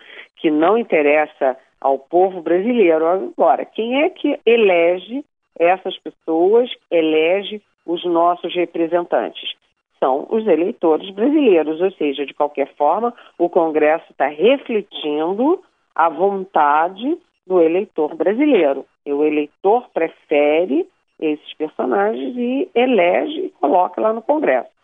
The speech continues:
De qualquer jeito, o pau tá quebrando no, no P S L, o presidente volta aí depois de já entrar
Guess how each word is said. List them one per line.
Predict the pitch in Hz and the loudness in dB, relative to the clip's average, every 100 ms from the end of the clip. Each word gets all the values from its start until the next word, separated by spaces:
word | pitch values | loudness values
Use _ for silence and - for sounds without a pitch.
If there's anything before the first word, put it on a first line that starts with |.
| _ _ - | _ _ -8
De | 180 | 0
qualquer | 202 196 185 180 | 0 2 0 0
jeito, | 165 175 196 247 | 0 0 0 -2
o | - - 196 - | -4 -2 -4 -2
pau | 175 160 | 0 0
tá | 160 185 | -2 -8
quebrando | _ 254 226 160 170 170 190 254 277 185 170 _ _ _ - | _ -2 -2 0 0 2 2 0 0 -2 -4 _ _ _ -6
no, | 160 156 156 151 147 143 143 139 143 | -2 0 2 2 2 0 0 -2 -2
no | 147 143 139 135 135 | -2 -2 0 0 -2
P | - | 0
S | 160 143 151 - 180 | 2 2 0 -4 0
L, | 156 170 214 254 _ - | 2 0 -2 -10 _ -12
o | 160 | -6
presidente | 175 170 165 156 160 160 - 135 135 | 0 0 -2 -2 -4 -4 -10 -16 -2
volta | 165 160 151 147 - 135 - _ _ - | 2 2 2 -2 -8 -10 -10 _ _ -6
aí | 156 156 151 151 139 | -2 -2 -2 -4 -6
depois | 131 139 - 151 147 147 - - _ _ _ | -4 -6 -4 -2 -2 -2 -8 -14 _ _ _
de | 131 147 139 139 | -10 -6 -6 0
já | 156 160 | 0 0
entrar | 156 143 - 143 131 127 | -2 -8 -2 2 2 -2